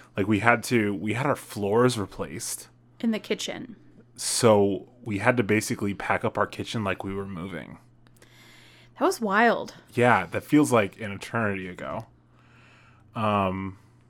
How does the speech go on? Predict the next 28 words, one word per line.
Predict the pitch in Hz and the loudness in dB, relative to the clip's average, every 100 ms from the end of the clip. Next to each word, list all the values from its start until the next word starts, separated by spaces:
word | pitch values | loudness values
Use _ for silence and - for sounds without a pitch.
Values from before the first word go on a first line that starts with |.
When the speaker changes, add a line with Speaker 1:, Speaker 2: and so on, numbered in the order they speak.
| _ _ _ _ _ _ - | _ _ _ _ _ _ -10
Speaker 1:
and | 107 | 0
then | 110 110 110 | 4 6 4
we | 107 110 | 2 0
went | 101 104 104 | 2 2 0
to | - 101 | -6 -4
New | 101 | 2
York | 139 143 - - | 4 4 0 -14
to | - | -10
visit | 95 104 | -8 -8
my | 98 | -8
family, | - 147 107 85 - _ - - - | -6 -6 -8 -14 -20 _ -20 -20 -14
which | - | -8
was | 110 120 | -4 0
really | 139 165 | 2 2
nice. | 180 104 - - - _ _ _ _ _ - | 0 -2 -8 -16 -18 _ _ _ _ _ -6
Speaker 2:
Yeah. | 359 | -4
Speaker 1:
I'm | 185 | -2
really | 131 131 | 0 0
thankful | 131 139 127 | 0 -2 -2
for | 98 98 | -6 -6
the | 95 | -6
time | 98 98 | -6 -4
I | 98 | -4
got | 95 - | -6 -10
to | 104 | -14
spend | - 101 98 | -12 -10 -10
with | 95 | -10
them. | 98 95 | -8 -8